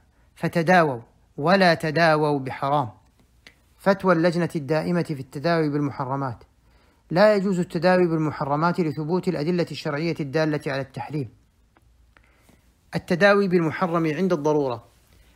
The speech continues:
أما إذا دعت الضرورة إلى التداوي بالمحرم، فالراجح جواز التداوي بالمحرم إذا توفرت الشروط التالية:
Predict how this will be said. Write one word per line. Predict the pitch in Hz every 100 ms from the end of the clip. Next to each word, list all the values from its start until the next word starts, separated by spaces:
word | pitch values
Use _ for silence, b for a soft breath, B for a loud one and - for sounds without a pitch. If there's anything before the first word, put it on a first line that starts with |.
| b -
أما | 226 202 165
إذا | 156 151
دعت | 143 185 175 170
الضرورة | 131 147 180 170 156
إلى | 147
التداوي | 139 - 139 180 170
بالمحرم، | 156 139 120 165 160 190 - _ b b b
فالراجح | - 156 202 214 180 147
جواز | 175 165 175 180
التداوي | 165 - 151 170 165
بالمحرم | 156 151 139 - 160 175 175 180 b b -
إذا | 190 175
توفرت | 175 170 - 170 160
الشروط | 151 170 151 151
التالية: | 151 170 151 175 117